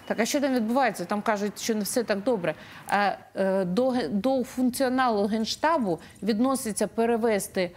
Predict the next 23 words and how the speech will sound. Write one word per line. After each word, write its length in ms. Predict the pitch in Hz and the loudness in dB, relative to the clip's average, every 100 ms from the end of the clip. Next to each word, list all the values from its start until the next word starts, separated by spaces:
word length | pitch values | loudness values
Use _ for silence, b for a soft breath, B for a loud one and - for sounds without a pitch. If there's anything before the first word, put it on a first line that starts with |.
| B B | B B
щось 640 | - - - 302 214 170 - B B | -4 0 2 4 2 -2 -10 B B
з 100 | - | -2
точки 500 | 254 220 - 185 - | 0 0 -2 -4 -2
А 240 | - 311 392 | 2 2 2
в 200 | 381 - | -2 -2
точку 400 | 277 269 - 262 | 0 0 0 0
Б. 280 | 190 202 151 | 2 2 2
Логістика, 640 | 196 247 277 - 190 - 156 | 2 2 2 0 -4 -4 0
да? 240 | 185 202 | 0 2
Логістика 640 | 220 254 247 285 196 180 | 2 2 4 2 -2 -2
відноситься, 560 | 160 160 160 156 - - | -2 -2 -4 -6 -10 -6
не 200 | 185 233 | 0 2
більше. 480 | 233 240 156 - - - B B B | 2 2 0 -4 -10 -14 B B B
Все 200 | - 285 262 - | -2 0 0 -2
інше — 580 | 277 339 359 - 202 151 - - | 0 2 2 0 0 -2 -4 -12
закупівля, 920 | 190 240 247 302 254 - 220 170 160 151 - - | -2 0 0 -2 -2 2 2 2 0 -2 -8 -12
починаючи 920 | - 233 262 247 233 180 165 - - - | -6 -2 0 2 2 0 -2 -6 -10 -8
від 180 | 190 208 | -4 -2
зброї, 460 | 190 190 226 180 147 | 0 0 2 0 -2
закінчуючи 800 | 175 180 202 160 - 147 - 175 | -4 -4 -4 -4 -6 -10 -8 -8
їжею — 500 | 160 262 330 233 147 B B B | 0 0 2 0 -4 B B B
це 180 | - 202 | -2 -2
все 520 | - - 202 214 247 | -2 -2 0 0 -2